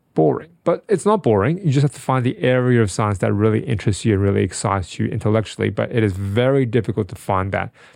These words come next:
taking a scan of some of the biggest publications online and in the world, because it is a very fragmented approach to science. And if you think, "Well, it's the fault of the teachers, the science teachers aren't doing a good job,"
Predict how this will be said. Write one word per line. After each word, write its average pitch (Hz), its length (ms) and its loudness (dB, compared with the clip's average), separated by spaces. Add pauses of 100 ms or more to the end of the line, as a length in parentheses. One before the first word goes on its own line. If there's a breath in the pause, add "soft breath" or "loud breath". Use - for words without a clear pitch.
taking 127 320 0
a 110 40 4
scan 104 280 0
of 92 80 0
some 98 80 0
of - 20 -2
the 95 80 2
biggest 98 360 0
publications 92 760 -2
online 92 540 0
and 101 100 -2
in 117 80 -2
the 104 80 0
world, 131 400 2 (240 loud breath)
because 110 240 0
it 123 160 2
is 120 240 2
a - 80 -2
very 110 260 4
fragmented 104 880 0
approach 104 640 -4 (220)
to 151 80 0
science. 151 540 -2 (200)
And 117 260 0
if 143 140 0
you 117 80 4
think, 107 260 0
"Well, 104 280 2
it's - 180 -4
the - 80 0
fault 101 240 0
of - 40 -10
the 98 100 -2
teachers, 113 500 0
the 117 100 0
science 110 300 0
teachers 110 260 0
aren't 104 220 -2
doing 101 160 0
a - 20 0
good 95 180 0
job," 147 380 2